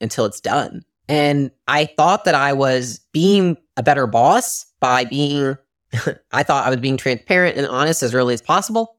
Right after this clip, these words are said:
but that's not the case. You know, it just creates a lot of uncertainty for people. And if you don't have all the answers of what it's gonna look like after the sale is closed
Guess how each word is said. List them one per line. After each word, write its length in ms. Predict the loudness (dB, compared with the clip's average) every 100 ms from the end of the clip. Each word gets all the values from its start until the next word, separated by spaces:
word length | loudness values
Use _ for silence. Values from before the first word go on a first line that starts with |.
| _
but 100 | 0
that's 200 | 0 2
not 160 | -2 -2
the 40 |
case. 400 | -4 -4 -6 -8
You 120 | -6
know, 80 | -2
it 140 | -2
just 200 | -2 0
creates 180 | 0 2
a 60 | 0
lot 360 | 2 2 2
of 100 | 0
uncertainty 500 | 0 -2 -2 -4 -6
for 140 | -8 -8
people. 480 | -8 -8 -10 -12 _ _ _
And 160 | -2 0
if 100 | 0
you 60 |
don't 160 | -2 0
have 200 | -2 -2
all 80 | -2
the 200 | -2 -2
answers 240 | -4 -4
of 40 |
what 80 | -4
it's 120 | -2
gonna 140 | -2 2
look 260 | 2 2
like 260 | 0 0 -4
after 180 | -6 -6
the 60 |
sale 240 | -2 -2 -2
is 100 | -2
closed 520 | 2 4 4 0